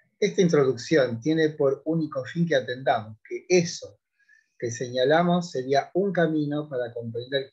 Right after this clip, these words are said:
qué es la filosofía de Platón, ya que ella nos describe y enseña la estructura de ese mundo otro que raramente nos roza y al hacerlo nos interpela.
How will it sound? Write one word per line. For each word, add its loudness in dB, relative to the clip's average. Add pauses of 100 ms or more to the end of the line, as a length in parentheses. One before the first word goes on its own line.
qué 2
es 0
la 0
filosofía -2
de 0
Platón, 0 (420)
ya 2
que 2
ella 2
nos -4
describe -12
y 0
enseña -2 (220)
la -6
estructura 0
de -2
ese -8
mundo -6
otro -2 (240)
que -4
raramente 2
nos -10
roza 0
y -10
al -2
hacerlo -4
nos -14
interpela. -12